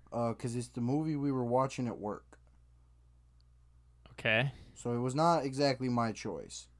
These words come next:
Speaker 1: Um, but it's the first time I've seen it. I didn't hate it, but it didn't do anything special for me. There was some funny moments. And so I had appreciation for that, but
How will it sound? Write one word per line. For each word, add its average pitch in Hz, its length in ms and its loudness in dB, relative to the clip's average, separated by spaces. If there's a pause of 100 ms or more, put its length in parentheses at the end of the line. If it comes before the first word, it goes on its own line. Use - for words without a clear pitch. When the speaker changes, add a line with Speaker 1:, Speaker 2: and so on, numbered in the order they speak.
(140)
Speaker 1:
Um, 92 480 -8 (320)
but 120 80 -8
it's 120 80 -8
the 120 80 -8
first 160 260 2
time 156 220 2
I've 147 100 2
seen 143 260 0
it. 147 180 -4 (480)
I 127 140 0
didn't 131 260 4
hate 151 280 4
it, 175 160 2 (380)
but 123 120 0
it 120 120 -2
didn't 151 240 4
do 156 140 6
anything 143 280 2
special 117 360 0
for 98 220 -8
me. - 100 -18 (120)
There 113 100 -2
was 113 140 -2
some 113 120 -4
funny 143 320 2
moments. 170 560 2 (480)
And 113 160 -4
so 113 180 0
I 107 120 4
had 110 160 2
appreciation 120 720 -2
for 165 160 -6
that, 185 260 0 (640)
but 120 460 0